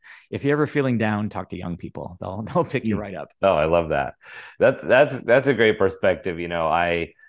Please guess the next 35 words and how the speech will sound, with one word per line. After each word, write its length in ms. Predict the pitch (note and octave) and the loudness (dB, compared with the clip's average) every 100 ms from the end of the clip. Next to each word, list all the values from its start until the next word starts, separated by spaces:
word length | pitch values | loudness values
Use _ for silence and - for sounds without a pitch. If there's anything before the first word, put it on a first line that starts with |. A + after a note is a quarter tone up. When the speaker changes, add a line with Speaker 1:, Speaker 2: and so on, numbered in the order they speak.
| _ - | _ -8
Speaker 2:
um, 340 | - C#2+ B1+ C#2+ _ | -2 -2 -2 -8 _
my 160 | - G2+ | -2 -2
mentor, 500 | F#2+ F2 F2+ E2+ D2+ | 0 -2 -2 -2 0
I 100 | D#2+ | -2
meet 180 | D#2+ D2 | -4 -8
with 160 | D2+ | -8
him 80 | D#2 | -6
every 200 | D2+ D2+ | -6 -4
week. 200 | D2+ D2+ | -6 -6
He's 160 | E2+ C#2+ | -6 -4
eighty-eight, 580 | D2+ D2 C#2+ C#2 - - _ - - | -4 -2 -2 -2 -6 -10 _ -20 -10
and 300 | D#2 C#2+ C#2+ | -6 -6 -6
I 260 | G1+ D2 | -4 -2
have, 340 | D2 D2 C#2 C2+ - | -2 -2 -2 -6 -10
uh, 340 | - C#2 B1+ C2 _ | -8 -6 -6 -8 _
people, 360 | D#2+ D2+ C#2+ C2 | -10 -6 -4 -2
um, 160 | C2+ | -4
I 120 | C#2+ D2 | -6 -6
do 100 | D2 | -6
s-, 160 | - - | -8 -12
little 180 | - C#2+ | -4 -4
stand-up 440 | - D2 D2+ D2+ | -4 -4 -2 -2
and 80 | E2+ | -2
stuff. 180 | - E2+ | -2 0
So 80 | F2 | 0
I 60 | |
have 60 | D2+ | -2
people 400 | G2 F2 E2+ - - _ _ | -2 0 0 0 -10 _ _
in 160 | - G#2 | -6 -2
my 160 | F#2+ E2+ | 0 -2
scene 280 | - A#2+ | 0 0
that 120 | F2+ D#2+ | 0 0
are 60 | |
anywhere 460 | D#2+ F2 D#2 D2+ D2 | 0 -2 -2 -4 -4
from, 400 | D2+ C#2+ C2 A#1+ | -10 -12 -12 -18